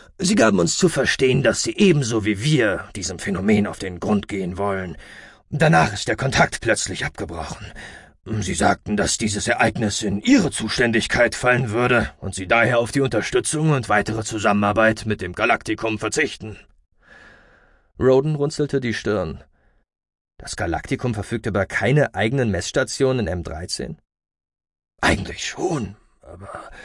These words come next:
diese wurden von den Arkoniden zur Verfügung gestellt und unterstehen ihrer Hoheit. Ich muss dir ja nicht sagen, dass ich diese Situation nicht sehr glücklich finde, um es einmal diplomatisch auszudrücken, aber unser",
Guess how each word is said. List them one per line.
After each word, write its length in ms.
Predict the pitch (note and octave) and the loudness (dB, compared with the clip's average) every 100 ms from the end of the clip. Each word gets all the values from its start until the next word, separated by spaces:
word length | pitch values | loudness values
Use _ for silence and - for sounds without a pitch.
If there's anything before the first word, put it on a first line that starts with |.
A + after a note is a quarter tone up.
| - - - - | -20 -20 -20 -10
diese 360 | F#2 G#2+ G#2 A2 | -6 -2 0 2
wurden 240 | A2 A#2 | 2 2
von 180 | - G2+ | -2 -2
den 100 | A2 | -2
Arkoniden 600 | A2 - A#2+ F#3 G#3+ G3 | -2 -4 0 2 4 2
zur 140 | D#3 | 2
Verfügung 480 | C3+ A2 D3+ C#3+ C#3 | -2 -2 -2 0 -2
gestellt 540 | A2+ - G#2+ G2+ - | -4 -2 0 0 -2
und 140 | F#2+ F#2 | -6 -8
unterstehen 540 | G2+ F2+ - B2 G3 | -6 -4 0 2 2
ihrer 320 | B2+ A2+ G#2 | 2 0 2
Hoheit. 540 | A#2+ A3 C3+ A2 G2 - - - - - - - - _ _ _ _ - | 4 4 4 2 0 -10 -20 -20 -20 -20 -20 -20 -20 _ _ _ _ -4
Ich 240 | - - A2+ | -2 -2 -4
muss 200 | G#2+ - | -4 -2
dir 100 | G2 | 0
ja 100 | G2 | -2
nicht 160 | F#2 | -2
sagen, 420 | A2+ A2+ G2 G2 | 0 2 2 -2
dass 200 | G2 - | -6 -6
ich 140 | F#2+ - | -8 -4
diese 240 | A#2+ A2+ | -4 -2
Situation 720 | G#2 A#2+ G#2+ F#2 - G#2+ G2+ A#2 | -4 -2 -2 0 0 0 0 0
nicht 240 | G#2+ - | -2 -2
sehr 260 | - G3+ - | 0 0 2
glücklich 540 | C#3+ G#3+ A2+ G2 - | 2 4 2 -6 -4
finde, 420 | A2+ G#2 F#2+ E2+ - | -2 -2 -2 -6 -10
um 160 | F#2+ | -10
es 120 | E2+ | -6
einmal 380 | - F#2+ F2+ F2 | -4 -2 -4 -8
diplomatisch 720 | G2 - F2+ G#2+ A#2+ E2+ - | -12 -10 -4 -2 -2 -4 -8
auszudrücken, 680 | G#2 - - G2+ G#3+ A3 - - - - - | -8 -8 -8 -6 -6 -6 -12 -14 -20 -20 -4
aber 300 | - F3+ F3 | 2 4 6
unser", 600 | F3+ D3+ D3 C#3 B2+ | 6 6 6 6 2